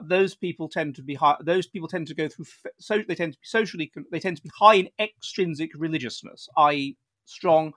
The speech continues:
social conformity. Um, and they also tend to go through periods of religious fervor, periods of religious fervor. Whereas people that are low in neuroticism,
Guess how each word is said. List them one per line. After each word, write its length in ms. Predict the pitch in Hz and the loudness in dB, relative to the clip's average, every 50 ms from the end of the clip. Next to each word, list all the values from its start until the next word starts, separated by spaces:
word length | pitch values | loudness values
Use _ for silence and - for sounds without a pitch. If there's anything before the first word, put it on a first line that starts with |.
| _ _ _ _ _ - | _ _ _ _ _ -6
social 320 | - 175 156 - - 147 | -4 -4 -4 -4 -6 -12
conformity. 680 | - - 135 - _ 151 135 117 113 - - - - - _ _ _ _ _ _ _ _ _ | -12 -12 -16 -10 _ -6 -6 -6 -8 -10 -14 -18 -20 -20 _ _ _ _ _ _ _ _ _
Um, 340 | - 139 135 135 139 139 139 _ _ _ - - - _ - | -4 -4 -2 -2 -4 -6 -10 _ _ _ -20 -20 -20 _ 2
and 260 | 165 165 175 - - | 2 2 2 0 0
they 100 | 185 196 | 2 2
also 200 | 214 240 190 - | 2 2 0 -2
tend 160 | - 214 202 170 | -4 -4 -4 -2
to 40 | |
go 120 | 165 185 180 | -2 -2 -2
through 180 | 175 - 190 | -2 -6 -12
periods 720 | - _ - - 262 262 262 233 190 147 120 113 113 113 127 | -14 _ -10 -4 -2 2 2 4 2 2 0 -2 -4 -6 -10
of 160 | 147 135 135 | -12 -10 -8
religious 420 | 147 156 156 160 151 170 156 127 - - _ _ | -8 -4 -4 -4 -4 -4 -8 -10 -12 -18 _ _
fervor, 420 | - 175 156 139 117 104 90 73 - _ _ _ _ _ _ _ _ _ _ _ _ _ _ _ | -2 0 2 2 0 -2 -6 -16 -18 _ _ _ _ _ _ _ _ _ _ _ _ _ _ _
periods 460 | - 185 165 127 107 98 98 101 - | 0 2 2 2 -2 -6 -10 -14 -18
of 100 | 110 110 | -18 -18
religious 300 | 110 101 101 - 98 - | -16 -16 -16 -18 -20 -20
fervor. 380 | - - 113 110 80 - - _ _ _ _ _ _ _ _ _ _ - - - - - - _ | -20 -18 -18 -18 -18 -20 -20 _ _ _ _ _ _ _ _ _ _ -20 -20 -20 -20 -20 -20 _
Whereas 300 | - 196 190 202 196 196 | 2 2 4 4 2 0
people 340 | - 262 262 - - 294 269 | -2 -4 -4 -4 -4 -4 -2
that 120 | 254 226 | 0 0
are 60 | 202 196 | 0 0
low 340 | 202 196 214 247 269 254 | 0 2 4 6 6 6
in 200 | 220 170 143 123 | 6 2 2 0
neuroticism, 840 | 117 117 117 120 104 - - - - - 107 101 117 95 113 143 170 | -4 -4 -4 -6 -8 -8 -12 -16 -16 -16 -16 -16 -14 -14 -14 -16 -16